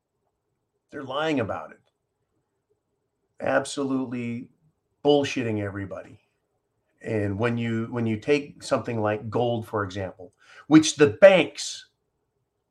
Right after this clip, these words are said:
the central banks and nations have been buying gold hand over fist for years now, just hoarding it as much as they can get, but then telling us, "Well, it's not going up in value. It's just a shiny rock.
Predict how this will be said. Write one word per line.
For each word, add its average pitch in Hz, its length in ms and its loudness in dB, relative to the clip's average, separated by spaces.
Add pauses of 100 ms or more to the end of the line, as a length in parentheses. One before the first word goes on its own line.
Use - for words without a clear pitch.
(120)
the 131 80 -4
central 185 480 0
banks 156 420 2
and 135 220 0
nations 147 460 0
have 110 160 -8
been 117 120 -4
buying 123 380 -4
gold 117 340 -4
hand 240 480 2
over 214 240 6
fist - 360 0
for 143 160 -2
years 131 400 -2
now, 85 300 -16 (480)
just - 160 -6
hoarding 180 600 0
it - 200 -12
as - 120 -14
much - 280 -4
as 143 100 -8
they 139 120 -4
can 131 200 -8
get, - 340 -6 (720)
but 135 120 -8
then 131 140 -2
telling 151 360 -2
us, 143 360 -2
"Well, 196 200 -4
it's 151 140 -8
not 113 160 -8
going 113 240 -4
up 95 140 -8
in 92 100 -16
value. 87 340 -20 (760)
It's 156 140 -4
just - 200 -8
a 113 60 -12
shiny 110 380 -6
rock. 110 340 -14